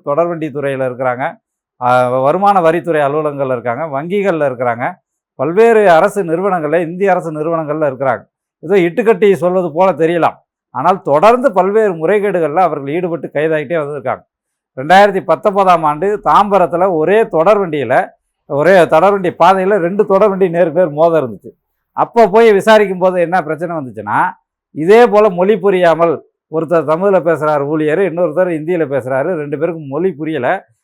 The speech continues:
அந்த மிஸ்கம்யூனிகேஷன் என்பதனால ஒரே தொடர்வண்டி பாதையில இரண்டு தொடர்வண்டிகள் வந்த ஒரு சம்பவம் ரெண்டாயிரத்தி பத்தொன்பதுல நடந்துச்சு.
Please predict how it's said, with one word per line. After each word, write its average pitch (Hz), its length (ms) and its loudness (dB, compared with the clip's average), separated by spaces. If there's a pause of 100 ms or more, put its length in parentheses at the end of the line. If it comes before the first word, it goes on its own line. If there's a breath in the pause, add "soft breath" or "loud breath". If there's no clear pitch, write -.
அந்த 190 420 0
மிஸ்கம்யூனிகேஷன் 185 840 -4
என்பதனால 147 480 -4 (440)
ஒரே 202 480 4
தொடர்வண்டி 208 680 0
பாதையில 156 520 0 (280)
இரண்டு 208 540 0
தொடர்வண்டிகள் 185 680 0
வந்த 156 380 -2
ஒரு 160 180 -2
சம்பவம் 156 420 -6
ரெண்டாயிரத்தி 160 420 -2
பத்தொன்பதுல 143 600 -6
நடந்துச்சு. 117 400 -10